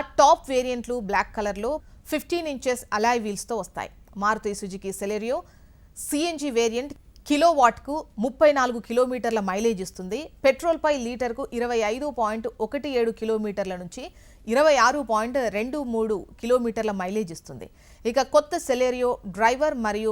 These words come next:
ఫ్రంట్ సీట్ ప్యాసింజర్ ఎయిర్ బ్యాగ్స్, వెనక డోర్లలో చైల్డ్ ప్రూఫ్ లాక్, స్పీడ్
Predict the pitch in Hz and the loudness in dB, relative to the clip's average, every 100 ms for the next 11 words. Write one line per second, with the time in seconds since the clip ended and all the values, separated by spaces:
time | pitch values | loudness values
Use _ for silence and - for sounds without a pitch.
0 | 214 220 240 - 262 - 202 202 226 214 | -2 -2 -2 -6 -10 0 0 0 -4 -6
1 | 208 - 202 208 202 220 285 - - - | -6 -8 -4 -4 0 0 -2 -12 -20 -20
2 | _ 180 254 294 302 226 233 247 233 269 | _ -2 -2 0 -2 0 0 0 -2 -4
3 | - - - 233 247 220 233 214 208 214 | -6 -14 0 2 2 -4 -8 -4 2 2
4 | 302 - - - - - - 285 311 | 0 -8 -20 -20 -20 -18 -8 -4 -2